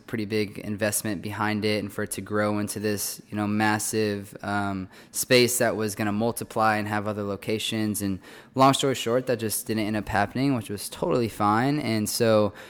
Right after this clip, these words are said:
kind of being able to sit down with my wife about a year and a half, almost two years ago, and saying, "Hey, this isn't going where we thought it was gonna go. What do we do?" And, um, I felt that was really, even through that whole time, God was just marinating and protect and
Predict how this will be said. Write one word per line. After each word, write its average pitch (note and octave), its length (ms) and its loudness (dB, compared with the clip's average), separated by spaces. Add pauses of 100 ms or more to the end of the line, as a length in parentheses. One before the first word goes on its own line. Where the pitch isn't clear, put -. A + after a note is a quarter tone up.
(140)
kind D3 160 6
of B2 40 6
being C3 140 6
able C3 120 6
to - 60 2
sit C3 140 0
down B2+ 180 4
with A#2+ 120 2
my A#2 100 4
wife A2+ 320 6
about A2 240 2
a G#2+ 60 0
year G#2+ 260 2
and G#2+ 100 2
a G#2+ 40 2
half, G#2 340 0
almost G#2 260 -4
two A#2 100 -4
years G#2+ 220 0
ago, A2 220 0
and G#2+ 100 0
saying, G2 200 -4
"Hey, A2+ 160 2
this B2+ 220 -2
isn't A#2+ 280 -4
going G#2 240 -2
where B2+ 100 0
we C#3+ 60 0
thought A2 220 2
it - 20 -4
was F#2 160 -4
gonna A#2+ 140 2
go. A2+ 320 2 (520)
What G#2 280 4
do A2 100 6
we G2+ 140 2
do?" F#2 200 0 (420)
And, G#2 480 0 (120)
um, G2+ 440 2
I A2+ 80 0
felt A2+ 320 0
that C3 160 6
was C3+ 280 0 (340)
really, E3+ 380 10
even C3+ 220 6
through C3 180 4
that A#2 140 4
whole A2+ 160 0
time, G#2+ 280 2
God G#2+ 180 2
was G2+ 220 -2
just - 240 -4
marinating G#2+ 540 0
and G2+ 80 -4
protect G2+ 480 -6
and G2+ 340 -2